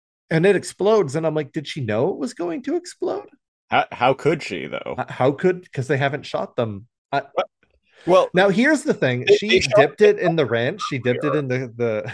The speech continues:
Speaker 1: <laughs> she dipped it in the green ooze and then tossed the flashlight into the corner, and it was like,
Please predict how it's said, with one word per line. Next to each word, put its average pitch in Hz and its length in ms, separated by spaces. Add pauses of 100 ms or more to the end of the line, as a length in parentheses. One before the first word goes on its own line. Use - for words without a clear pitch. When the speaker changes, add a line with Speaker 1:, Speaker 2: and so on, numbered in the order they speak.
Speaker 1:
<laughs> - 80
she - 180
dipped 123 280
it 170 120
in 151 120
the 131 60
green 107 340
ooze 107 460 (380)
and 127 120
then 127 120
tossed 135 380
the 131 100
flashlight 123 540
into 107 160
the 92 100
corner, 139 400
and 147 80
it - 60
was 120 160
like, 104 200